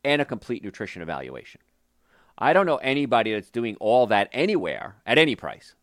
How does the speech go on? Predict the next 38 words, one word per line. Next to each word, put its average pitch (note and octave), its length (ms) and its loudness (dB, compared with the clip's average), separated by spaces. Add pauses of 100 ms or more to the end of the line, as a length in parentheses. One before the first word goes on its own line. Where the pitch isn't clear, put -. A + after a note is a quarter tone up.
(500)
The C3 100 0
x-rays D3 260 0
alone D#3 220 6
are B2 40 0
gonna G2 120 -8
cost G2 240 -4
you F2+ 60 -14
more F2 100 -8
than D#2+ 60 -10
that D#2 120 -12
anywhere C#2+ 260 -16
else. - 180 -20
So A2 240 -2 (360)
if F#2+ 140 -14
you're A2+ 80 -8
serious A3+ 460 -4
about D#3+ 220 0
wanting C#3+ 260 -2
to A#2+ 60 -6
get A#2 200 -4
well A#2 220 -2
and G#2 60 -12
stay G2+ 240 -6
well, F2+ 260 -6
D G2 120 -4
R B2+ 120 4
Joe A#2 360 -4
dot G2+ 240 0
com, F#2 340 -4 (300)
we'd G2 160 -10
love F#2+ 200 -4
to E2+ 60 -20
be F2 100 -14
your E2 100 -12
doctors. - 500 -12
And A2 280 -6
if - 140 -18
you're F#2+ 120 -12